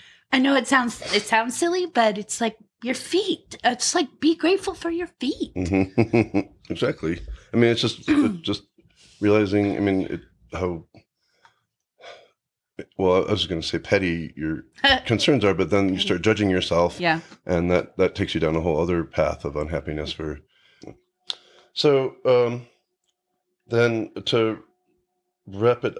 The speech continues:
Speaker 2: up with all of this, um, I wanted to tie it back to unconditional love. So how does this tie back to unconditional love? Like, so we're talking about personal responsibility and staying within yourself and not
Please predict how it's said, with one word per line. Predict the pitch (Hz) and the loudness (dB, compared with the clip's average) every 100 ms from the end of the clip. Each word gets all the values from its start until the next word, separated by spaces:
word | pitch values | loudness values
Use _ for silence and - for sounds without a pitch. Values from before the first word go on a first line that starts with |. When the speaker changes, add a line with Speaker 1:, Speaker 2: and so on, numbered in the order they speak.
| - | 0
Speaker 2:
up | 139 117 98 - _ | 2 4 2 -2 _
with | 101 107 | -10 -6
all | - 95 90 | -2 -2 -2
of | 80 | -4
this, | 92 87 95 - - - - | -4 -2 -4 -8 -10 -8 -2
um, | 92 90 92 - _ _ _ _ - | 0 -2 -6 -12 _ _ _ _ 0
I | 101 - _ - | 0 -2 _ -6
wanted | 107 101 | -2 -2
to | 98 - _ - | -4 -10 _ -4
tie | 107 101 | 2 2
it | - | 2
back | 101 104 - | 0 0 -4
to | - 98 92 90 90 - | -4 -2 -2 -4 -6 -4
unconditional | 98 98 98 95 - 98 | -2 -2 -2 -2 0 2
love. | 92 - | 2 2
So | 87 | 0
how | 92 92 | 2 0
does | 87 90 | 0 -4
this | 92 - - _ _ _ _ - | -2 -4 -6 _ _ _ _ -4
tie | 92 90 | 0 2
back | 87 85 - | 2 0 -4
to | - 90 78 80 80 _ _ _ _ _ - | -4 -2 0 -2 -4 _ _ _ _ _ -2
unconditional | 95 87 92 82 - 85 80 82 80 | 0 0 -2 0 0 2 2 2 0
love? | 87 85 - - - | 2 2 0 -6 -12
Like, | 85 - _ - | -12 -12 _ -6
so | - 87 | -2 0
we're | 87 | 0
talking | 104 92 | 0 0
about | 90 - | -2 -4
personal | 92 92 | -6 -6
responsibility | 90 - 82 104 127 117 110 110 107 - - - | -4 -4 -6 -2 2 4 4 2 -2 -20 -20 -4
and | 92 87 87 87 - _ _ _ _ - | 0 0 0 -2 -8 _ _ _ _ -6
staying | - 101 92 | 0 2 0
within | 87 87 | -2 -2
yourself | 87 - 120 104 98 | 0 2 4 2 0
and | 87 87 | -2 0
not | 85 - | -2 -2